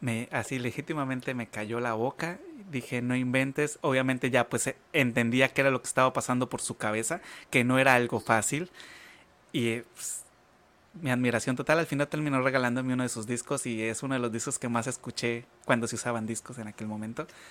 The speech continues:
Y pues espero poderme acordar de su nombre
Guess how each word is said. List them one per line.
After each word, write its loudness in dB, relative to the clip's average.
Y -6
pues -6
espero 12
poderme 10
acordar 8
de 6
su 0
nombre 4